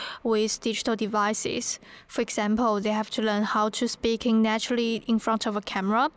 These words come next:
how to use a digital red pen during a PowerPoint presentation, and how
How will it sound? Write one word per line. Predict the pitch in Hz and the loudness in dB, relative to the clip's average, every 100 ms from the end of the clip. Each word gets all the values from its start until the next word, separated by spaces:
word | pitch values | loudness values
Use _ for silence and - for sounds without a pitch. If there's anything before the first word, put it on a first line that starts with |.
| - - - - | -12 -14 -12 -2
how | 226 | -2
to | 220 233 | 0 0
use | 220 226 226 | 0 0 -2
a | |
digital | - 220 - 226 | -2 -6 -2 0
red | 220 208 | 2 0
pen | - 214 208 | 0 2 2
during | 214 208 208 208 | 2 0 0 0
a | 202 | -2
PowerPoint | 202 - 208 220 - 220 208 214 | -2 -2 0 0 -2 0 0 0
presentation, | - 208 202 208 214 208 - 269 294 - - - - | -2 -2 -2 -2 0 0 0 0 -2 -10 -18 -14 -4
and | 208 208 208 | 0 2 0
how | - 208 | 2 0